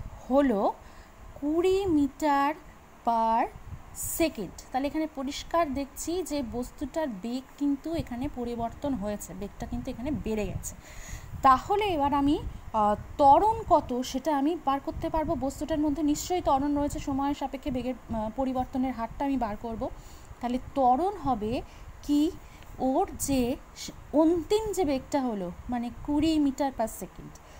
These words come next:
মাইনাস হচ্ছে এখানে, আহ, দশ meter per second। তাহলে কুড়ি minus দশ, এইটা meter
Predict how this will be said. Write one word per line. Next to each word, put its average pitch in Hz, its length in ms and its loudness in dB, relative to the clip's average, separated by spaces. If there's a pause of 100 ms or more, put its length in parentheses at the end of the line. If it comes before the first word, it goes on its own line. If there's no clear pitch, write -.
(240)
মাইনাস 240 920 2 (300)
হচ্ছে 320 380 0
এখানে, 320 480 0 (520)
আহ, 226 460 -2
দশ 320 420 6
meter 330 380 4
per 190 100 2
second। - 520 -10 (140)
তাহলে 269 180 -2 (100)
কুড়ি 339 320 4
minus 320 560 2
দশ, 269 420 4 (380)
এইটা 330 440 4 (420)
meter 349 760 6